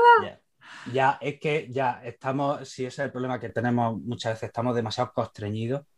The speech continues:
son demasiadas trabas para hacer cualquier cosa que queramos hacer. Te empiezas a tropezar con muros y muros y muros y muros. Y es verdad que muchas veces pues ya desi-, no,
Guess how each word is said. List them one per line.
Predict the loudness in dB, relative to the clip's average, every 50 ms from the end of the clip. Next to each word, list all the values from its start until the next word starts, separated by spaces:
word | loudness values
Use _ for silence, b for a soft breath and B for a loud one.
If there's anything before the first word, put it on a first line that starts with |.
| _ _ _ _ _ _ _ _
son | -8 -2 2 2
demasiadas | 4 4 4 2 2 0 0 0 -2 _
trabas | -2 0 2 2 2 0 -2 -2
para | -4 -4 -2
hacer | -2 -6 -6 -6 -4
cualquier | -4 -4 -4 -4 -6 -6 -4
cosa | -4 -6 -4 -4 -4
que | -4 -2
queramos | 0 0 0 0 0 -2 -4
hacer. | -6 -6 -6 -6 -6 -8 _ _ _ _ _ _ _ _ _ _ -14 -6 -2
Te | -2
empiezas | -2 0 0 0 4 4 4
a | 4
tropezar | 4 2 2 0 -2 -4 -6 -6 -6
con | -6 -4 -2 0
muros | 2 2 2 2 2
y | 2
muros | 0 0 0 0 0 0 0
y |
muros | 0 0 0 0 0 0
y | 2
muros. | 4 6 8 8 8 8 6 4 _ _ _ _ _ _ _ _ _ _ _ _ _ _ _ _ _ _ 2
Y | 6 8 10 10
es | 10 10
verdad | 10 10 10 10 8 8
que | 8 6 6 6
muchas | 6 4 4 2 2 2 2 2 2
veces | 2 2 0 -2
pues | 0 2 4
ya | 6 8 8 10 10 10 8 6 4
desi-, | -2 -6 -8 -10 -8 -6 -6 -4 0 0 -2 -2
no, | -2 -8 -8 -10